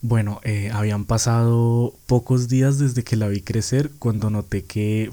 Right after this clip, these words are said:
pues, era como diferente. Era más alta, tenía las hojas más grandes de lo normal, em, y pasaron como dos semanas y nunca me imaginé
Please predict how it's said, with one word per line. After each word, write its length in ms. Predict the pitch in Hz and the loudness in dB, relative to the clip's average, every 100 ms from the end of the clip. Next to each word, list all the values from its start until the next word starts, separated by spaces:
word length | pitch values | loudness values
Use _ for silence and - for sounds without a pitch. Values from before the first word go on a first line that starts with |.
| - | -6
pues, 160 | 104 | -4
era 120 | 104 95 | -2 -2
como 280 | 107 113 | -2 0
diferente. 800 | 120 - 104 101 104 95 87 87 98 | 0 0 -2 -2 -4 -4 -6 -6 -6
Era 240 | 95 98 | -4 -4
más 320 | 98 98 - | -6 -6 -2
alta, 540 | 110 123 117 - 113 110 | 0 0 0 -2 -4 -4
tenía 340 | 101 95 95 | -6 -4 -4
las 180 | 101 98 | -6 -6
hojas 420 | 92 92 92 - | -6 -6 -8 -8
más 260 | 107 101 98 | -6 -4 -4
grandes 460 | 104 104 98 101 | -2 -2 -2 -4
de 100 | 104 | -4
lo 80 | 101 | -4
normal, 640 | 95 92 95 110 117 120 - - - - - - - 113 | -6 -6 -4 -2 -2 -2 -6 -20 -20 -20 -20 -20 -10 -4
em, 400 | 107 101 98 - | -4 -4 -8 -10
y 380 | 117 104 101 101 | -8 -4 -4 -6
pasaron 480 | 95 107 110 104 110 - | -4 -2 -2 -2 -4 -4
como 360 | - 131 117 101 | -2 0 0 -4
dos 320 | 104 101 101 | -6 -6 -4
semanas 760 | - 110 113 127 185 - - - - | -2 -2 -2 -2 -2 -6 -10 -12 -4
y 160 | 110 | 0
nunca 500 | 110 120 127 139 147 | 2 4 6 4 4
me 100 | 151 | 4
imaginé 640 | 151 143 123 104 101 117 | 4 4 4 2 0 -4